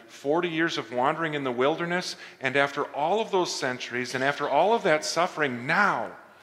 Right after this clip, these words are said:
now was finally the time that they would take possession of the promised land. And this wasn't any ordinary land.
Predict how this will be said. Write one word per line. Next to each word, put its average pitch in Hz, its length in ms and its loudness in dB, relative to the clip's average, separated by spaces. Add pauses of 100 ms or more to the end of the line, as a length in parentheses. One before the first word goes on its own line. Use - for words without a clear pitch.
(340)
now 175 320 4
was 156 240 0
finally 196 500 -2
the 185 120 -2
time 139 440 -2
that 117 160 -2
they 143 120 0
would 131 200 -4
take - 380 -8
possession 147 720 -2 (580)
of - 120 -20
the 127 100 -4
promised 123 560 -6
land. 101 340 -6 (1600)
And - 80 -4
this 156 140 -6
wasn't 185 280 2
any 151 280 2 (180)
ordinary 127 640 2
land. 110 440 -4